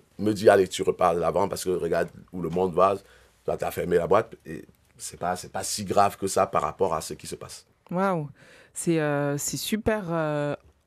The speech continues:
Speaker 2: encourageant parce que on se dit, quand c'est un temps de crise,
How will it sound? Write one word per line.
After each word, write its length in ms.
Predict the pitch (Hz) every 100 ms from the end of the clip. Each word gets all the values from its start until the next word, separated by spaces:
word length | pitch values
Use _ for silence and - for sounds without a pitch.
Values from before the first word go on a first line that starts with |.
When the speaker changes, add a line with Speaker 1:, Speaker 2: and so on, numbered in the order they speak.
| -
Speaker 2:
encourageant 800 | 175 170 196 185 196 214 359 403
parce 180 | 285 -
que 240 | 226 196 185
on 140 | 185
se 140 | 175
dit, 280 | 214 196 302 -
quand 200 | 208 -
c'est 240 | 226 -
un 80 | 170
temps 180 | - 240
de 100 | 185
crise, 380 | - 320 254